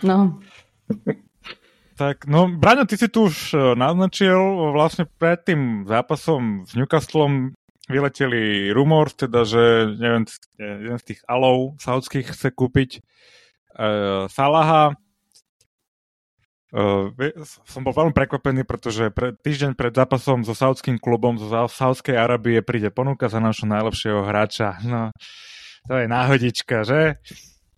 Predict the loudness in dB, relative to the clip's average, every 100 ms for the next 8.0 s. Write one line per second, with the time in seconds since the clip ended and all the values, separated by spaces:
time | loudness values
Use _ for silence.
0 | _ _ -4 -2 -2 -8 -4 2 4 4
1 | 0 -4 -4 -8 -4 0 2 2 0 -4
2 | _ -20 -20 -10 -6 -4 -4 -4 0 0
3 | 2 2 0 0 0 2 2 2 2 0
4 | 2 2 2 2 0 -2 -6 -2 0 0
5 | 2 0 0 -6 -8 -10 -6 2 2 2
6 | -4 _ _ _ _ _ _ _ _ _
7 | _ -6 0 2 4 2 2 0 0 -4